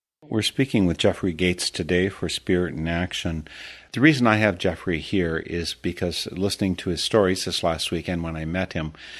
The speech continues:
I was aware that he has some perspectives that very few of us get, because he's actually worked for the healing of the world in the midst of war. Most of us do it from some distance. Many of us are doing good work for the world,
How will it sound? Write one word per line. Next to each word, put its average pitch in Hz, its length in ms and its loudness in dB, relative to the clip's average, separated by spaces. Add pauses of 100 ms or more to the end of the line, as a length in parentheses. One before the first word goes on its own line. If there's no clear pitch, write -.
(320)
I 98 140 4
was 95 320 0 (100)
aware 101 380 6
that 95 180 0
he 131 460 0
has 104 260 4
some 90 460 0
perspectives 107 680 2
that 87 240 0
very 110 480 6
few 123 220 4
of 98 140 4
us 95 160 -2
get, 101 280 2
because 85 360 -2 (300)
he's 131 340 6
actually 107 400 6
worked 95 400 4
for - 400 0
the 80 220 2
healing 101 440 2
of 85 120 -4
the 98 60 -2
world 90 440 2 (340)
in 101 180 2
the 92 80 2
midst 98 540 2
of 76 120 -6
war. 76 280 -2
Most 95 340 0
of 92 140 4
us 87 280 0 (160)
do 95 200 4
it 87 160 2
from 85 240 -2
some 92 340 2
distance. 82 500 -2
Many 113 360 6
of 95 100 4
us 87 160 0
are 87 100 0
doing 85 280 -2
good 85 220 0
work 82 320 -4
for 85 100 -8
the 78 100 -6
world, 78 380 -4